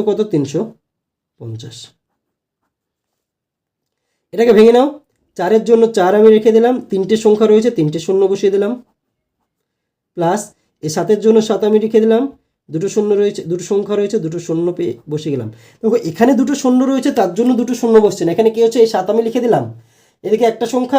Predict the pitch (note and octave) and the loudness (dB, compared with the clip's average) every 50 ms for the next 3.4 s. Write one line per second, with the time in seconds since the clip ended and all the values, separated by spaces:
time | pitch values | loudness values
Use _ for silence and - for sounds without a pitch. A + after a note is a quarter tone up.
0 | A3 F3 - G3+ F#3 F3 F3 - E3 - - D3 B2+ D3+ C#3 D#3 - - B3+ - | 0 2 0 0 0 0 0 -2 -6 -4 -4 -4 -4 -4 -4 -6 -4 -4 -4 -2
1 | B3+ B3 A3+ C#4 B3+ - E3+ C#3 C3+ D#3+ D#3+ F#3 - D#3+ C#3+ D#3 D#3+ - - C3 | -2 -2 0 0 0 0 -2 -2 -2 -2 0 0 0 -2 -4 -6 -6 -6 -6 -6
2 | A#2+ A#2 A2 C#3+ - G#3 A3 A#3 A3+ A#3 D#3+ D3+ D#3+ F#3 G#3 G3+ - - C4 B3+ | -4 -4 -4 -2 0 0 0 2 2 0 2 2 2 2 2 0 0 -8 -10 -8
3 | - B3+ B3 B3+ A#3+ A#3+ A#3 A3+ | -8 -8 -6 -6 -4 -6 -4 -2